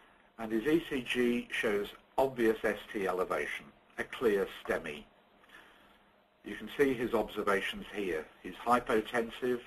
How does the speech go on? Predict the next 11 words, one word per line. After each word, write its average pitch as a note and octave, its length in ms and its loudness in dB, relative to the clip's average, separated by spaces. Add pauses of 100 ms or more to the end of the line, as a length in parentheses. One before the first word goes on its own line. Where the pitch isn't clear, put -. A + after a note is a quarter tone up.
(140)
tachycardic, A#2 760 2 (680)
tachypneic, G#2 680 -2 (680)
and G#2 100 -12
his G#2 140 -4
J F#2+ 260 4
V F2 200 -2
P F#2 160 -8
is D#2+ 200 -6
elevated. F2+ 680 -2 (1700)
He's G#2 120 -8
hypoxic, C#3 760 0